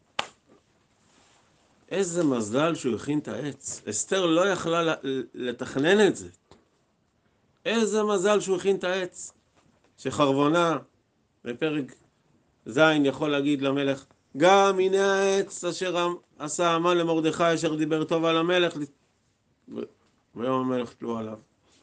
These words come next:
איזה תזמון. זה תפילות. מה שהתפילות עושות,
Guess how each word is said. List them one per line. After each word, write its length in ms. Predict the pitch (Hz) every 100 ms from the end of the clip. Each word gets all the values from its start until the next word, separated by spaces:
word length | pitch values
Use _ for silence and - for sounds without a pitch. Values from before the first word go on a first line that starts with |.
| _ _ _ _ _ _ _ _ _
איזה 360 | 156 175 156 123
תזמון. 540 | 120 120 113 131 123 117 _ _ _ _ _ _ - _ _ _ _ _ _ _ _
זה 240 | 92 120
תפילות. 580 | 123 - - - _ - - - _ _ _ _ _ _ _ _ _ -
מה 120 | 117
שהתפילות 680 | 131 123 - 147 214 277 240
עושות, 680 | 180 - 240 208 - _